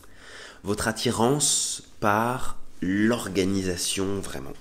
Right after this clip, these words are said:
hyper précise, hyper carrée, ou alors le côté un petit peu plus freestyle. Ça, ça vous appartient, sachant que parfois, bah, bah, vous allez faire organiser, parce que vous aurez pas le choix, parce que ce sera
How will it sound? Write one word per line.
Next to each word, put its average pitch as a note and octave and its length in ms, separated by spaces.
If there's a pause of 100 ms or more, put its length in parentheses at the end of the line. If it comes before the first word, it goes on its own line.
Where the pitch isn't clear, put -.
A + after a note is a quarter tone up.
(200)
hyper A#2 560
précise, F2 520
hyper F2 300
carrée, B2+ 340 (400)
ou F2 120
alors F2 160
le G2+ 80
côté E2+ 280
un G2 60
petit F2+ 180
peu - 120
plus - 180
freestyle. G2 880 (340)
Ça, F#2+ 200 (200)
ça - 280
vous E2+ 180
appartient, F2 400 (320)
sachant A#2+ 480
que C3+ 160
parfois, - 720
bah, C2 120
bah, D#2 80
vous D2 140
allez C2+ 180
faire - 360 (720)
organiser, G2+ 640 (200)
parce - 220
que - 100
vous D#2+ 200
aurez D2 160
pas G2 220
le F#2+ 60
choix, - 280
parce - 200
que E2 100
ce - 160
sera - 280